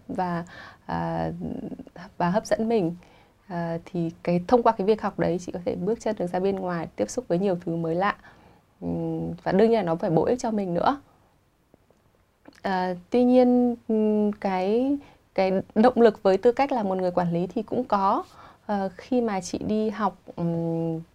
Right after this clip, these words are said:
chương trình thạc sĩ của Đại học Maryland thì lúc đấy chị đã là, ừm, phó ban thư ký tòa soạn của báo An ninh Thủ đô. À, đấy là một, đấy là vị trí quản lý nó cũng khá là quan trọng ở trong một tòa soạn báo.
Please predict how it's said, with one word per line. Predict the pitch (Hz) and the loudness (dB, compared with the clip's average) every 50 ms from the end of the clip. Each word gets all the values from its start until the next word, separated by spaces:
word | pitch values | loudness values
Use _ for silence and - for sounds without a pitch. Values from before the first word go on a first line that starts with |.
| _ | _
chương | - 214 214 | -6 -4 -4
trình | 208 - 202 180 170 170 | -2 -2 -2 -2 -2 -2
thạc | - 175 175 | -2 -6 -6
sĩ | - - - - - 277 311 - - - - - - - _ | -4 -2 0 2 2 2 0 -2 -8 -18 -20 -20 -20 -20 _
của | - - | -4 -4
Đại | - 170 | -2 -2
học | 175 175 190 | -4 -4 -6
Maryland | 190 196 196 202 214 214 214 208 214 - - - _ _ - - | -6 -4 0 2 2 4 2 0 -2 -8 -18 -20 _ _ -10 -4
thì | 208 180 170 | 0 0 2
lúc | 170 202 208 | 0 0 0
đấy | 190 170 175 | 0 0 0
chị | - - | 0 -2
đã | - - - | -4 -2 -2
là, | 202 208 196 185 170 170 165 - - | -2 -2 -4 -4 -4 -4 -6 -8 -6
ừm, | - 165 165 165 165 165 165 | -6 -4 -2 -2 -2 -2 -4
phó | 165 - - - 165 165 175 | -6 -6 -2 0 0 0 0
ban | 190 220 220 214 214 208 208 | 0 -2 -2 -2 -2 -4 -2
thư | - 214 | 0 0
ký | 202 185 180 | 0 0 0
tòa | 214 208 | -2 -4
soạn | 202 - 214 - - - - _ _ _ | -2 0 -2 -2 -2 -6 -14 _ _ _
của | _ - 180 | _ -6 -4
báo | 156 160 165 | -2 -2 -2
An | 175 190 | -2 -2
ninh | 208 208 | -2 -2
Thủ | 202 170 160 | -2 0 0
đô. | 180 190 196 202 196 - - - - - - - - _ _ _ | 2 2 2 2 0 -2 -8 -18 -20 -20 -20 -20 -20 _ _ _
À, | - 180 175 170 170 170 170 175 - | -8 -6 -4 -4 -4 -4 -4 -2 -2
đấy | 170 165 | -2 -2
là | 180 202 202 190 | -2 -2 -6 -6
một, | 185 180 180 175 175 170 175 - _ _ | -6 -6 -4 -4 -4 -6 -6 -12 _ _
đấy | - 160 175 180 | -6 -4 -4 -2
là | 202 208 208 | -2 -4 -4
vị | - 185 | -4 -6
trí | 175 - - 175 175 175 | -6 -4 -2 -2 -2 0
quản | 175 - 220 190 175 | -2 -2 -4 -4 -2
lý | 170 165 170 175 185 202 | -2 -2 -2 -4 -4 -4
nó | 208 202 190 185 - | -4 -6 -6 -6 -6
cũng | - - - 220 240 | -4 -4 -4 -6 -8
khá | - - - - 208 190 185 202 | -10 -12 -8 -6 -4 -4 -2 -2
là | 240 285 277 233 | 0 0 0 -2
quan | 202 - 208 214 220 | -2 -2 -4 -4 -2
trọng | - 247 - - 170 | 0 2 2 2 2
ở | - | 0
trong | - - 202 208 | 0 -2 -4 -4
một | 190 180 | -4 -2
tòa | - 175 175 | -2 -4 -4
soạn | 175 - - - 175 | -4 -6 -4 -2 0
báo. | 175 180 175 180 202 269 | 0 2 2 2 0 0